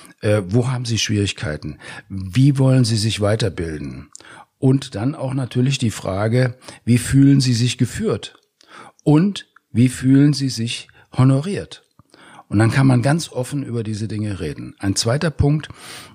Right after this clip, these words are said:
ich habe mit meinen Mitarbeitern und für mich selber immer wieder Ziele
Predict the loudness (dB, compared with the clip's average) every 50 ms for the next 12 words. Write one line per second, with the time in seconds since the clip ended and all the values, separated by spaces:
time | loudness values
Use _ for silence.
0 | _ -18 -18 -14 -6 -2 -2 0 0 0 0 0 0 0 2 2 2 2 2 0
1 | -2 -4 -2 -2 0 2 2 4 4 4 4 4 2 2 2 0 -2 0 -2 -2
2 | 0 0 2 2 0 0 -2 -6 _ _ _ 0 0 2 4 4 4 2 2 0
3 | -4 -6 -6 -6 -8 -10 -10 -12 -12 -16 _ _ _ 2 2 2 2 2 -2 -4
4 | -4 -4 -6 -6 -8 -8 -8 -6 -4 -4 -4 -2 -4 -6 -8